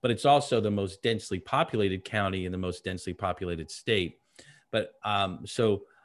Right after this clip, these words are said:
I created a honey tasting competition where we would bring in the general public, and everyone that shows up gets to vote on what's their favorite tasting honey. And so for, for such a small geographic area,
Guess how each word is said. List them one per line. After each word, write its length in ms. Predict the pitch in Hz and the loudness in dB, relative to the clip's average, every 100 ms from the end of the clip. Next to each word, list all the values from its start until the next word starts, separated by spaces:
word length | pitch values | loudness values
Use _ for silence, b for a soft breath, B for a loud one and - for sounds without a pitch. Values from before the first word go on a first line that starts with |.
| - | -4
I 160 | 110 120 | 2 2
created 360 | - 127 110 98 | 2 2 4 4
a 100 | 87 | 0
honey 420 | - - 143 113 | -2 2 4 2
tasting 540 | - 147 151 - 104 | 0 -2 -2 -2 -4
competition 840 | 98 101 92 92 104 92 98 92 87 b b - | -2 -4 -4 -4 -4 -2 -4 -4 -8 b b -4
where 100 | 104 | 0
we 100 | 104 | 2
would 120 | 92 | 2
bring 180 | 110 110 | 0 2
in 120 | 104 | 0
the 160 | 95 92 | 0 -2
general 360 | 85 104 98 | 0 0 0
public, 520 | 87 - 139 117 104 - b b | -2 2 4 4 2 -4 b b
and 80 | 98 | 0
everyone 280 | 117 123 120 | 4 4 2
that 100 | 113 | 2
shows 280 | 123 110 | 2 4
up 160 | 127 117 | 2 2
gets 160 | 110 - | -4 -6
to 80 | 104 | -4
vote 280 | 104 117 107 | 2 4 4
on 80 | |
what's 200 | 101 92 | 2 -2
their 140 | - 98 | -4 -4
favorite 520 | - 101 92 92 - | 0 0 0 -4 -6
tasting 400 | - 101 - 82 | -6 -6 -6 -10
honey. 420 | 82 135 107 78 _ b b | -2 0 0 -4 _ b b
And 140 | - 101 | -8 -6
so 460 | - 117 104 98 - _ _ | 2 4 4 2 -6 _ _
for, 260 | - 107 - | -4 -4 -4
for 180 | - 107 | -4 -4
such 240 | - 117 | -4 -4
a 60 | 101 | -6
small 500 | - - 117 117 110 | -8 -2 4 4 4
geographic 800 | 101 107 87 113 131 143 104 104 | 2 0 0 0 0 0 -4 -2
area, 400 | 95 92 90 | -2 0 -2